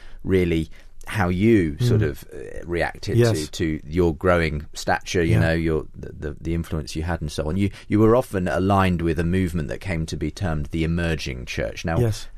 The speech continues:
Speaker 1: Firstly, <laughs> what, what do you think that was, and what
Speaker 2: Yeah.
Speaker 1: were other people claiming it to be?
Speaker 2: Well, uh, interestingly, in the early and mid nineties, after the kind of church growth movement and a lot of the charismatic movement,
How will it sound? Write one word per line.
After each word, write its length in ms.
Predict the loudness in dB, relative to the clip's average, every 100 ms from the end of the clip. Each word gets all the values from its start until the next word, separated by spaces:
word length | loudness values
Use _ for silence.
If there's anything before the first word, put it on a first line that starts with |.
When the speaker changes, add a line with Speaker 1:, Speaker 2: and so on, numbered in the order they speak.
| -12
Speaker 1:
Firstly, 520 | 2 2 4 0 0 0 -4
<laughs> 160 | -10 0
what, 180 | 2 2 0
what 200 | 0 0 -2
do 100 | -2
you 200 | 2 2
think 260 | 2 -4 -4
that 220 | -4 -4
was, 260 | -4 -4 -4
and 220 | -4 -6 -8 -14 -10
what 200 | -4 0
Speaker 2:
Yeah. 60 | 2
Speaker 1:
were 80 | 2
other 140 | 0
people 300 | -4 -4 -4
claiming 340 | -4 -4 -4 -6
it 80 | -10
to 80 |
be? 240 | -10 -10 -12 -2
Speaker 2:
Well, 320 | 4 6 4 0 -8 -6
uh, 260 | -4 -4 -6 0
interestingly, 840 | 2 2 0 2 2 4 2 2 0
in 280 | 0 2 2
the 420 | 2 2 2 0 -2 -10 -14 2
early 360 | 4 6 6
and 160 | 4 6
mid 180 | 4 4
nineties, 560 | 4 6 4 2 0
after 380 | 0 0 2 2
the 200 | 2 0
kind 240 | -2 -2 -2
of 80 |
church 340 | 0 -2 -2 -2
growth 340 | 4 4 4
movement 680 | 4 4 4 2 4 2 0
and 120 | -2
a 40 | -4
lot 260 | -2 -2
of 180 | -2 -4
the 100 | -8
charismatic 720 | -4 -2 0 0 0 0 0
movement, 480 | 0 2 2 0